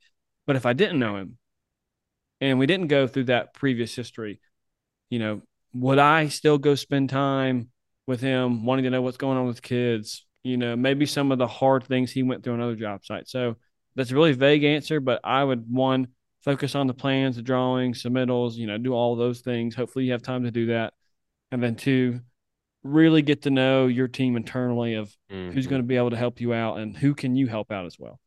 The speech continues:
Speaker 1: So what do you think, Walker? What, how would you answer that?
Speaker 2: No, I think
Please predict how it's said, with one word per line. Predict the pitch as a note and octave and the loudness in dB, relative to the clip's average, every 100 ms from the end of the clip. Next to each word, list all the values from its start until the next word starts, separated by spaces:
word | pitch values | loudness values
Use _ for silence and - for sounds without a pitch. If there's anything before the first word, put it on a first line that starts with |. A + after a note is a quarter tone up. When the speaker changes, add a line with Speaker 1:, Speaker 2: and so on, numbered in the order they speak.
| _ | _
Speaker 1:
So | - A#2+ | -10 -2
what | D3 | 0
do | D3 | 0
you | |
think, | C3+ A#2 | -2 -8
Walker? | D#2+ - A2 A2 - | -10 -10 -10 -12 -10
What, | G#2 | -2
how | B2+ | 0
would | B2+ A#2+ | 0 -2
you | |
answer | A2 G#2 G#2 | -6 -8 -10
that? | G#2 - _ _ _ _ | -12 -14 _ _ _ _
Speaker 2:
No, | A#2+ B2 | 0 2
I | G#2+ | 2
think | G2+ A2 | 0 -6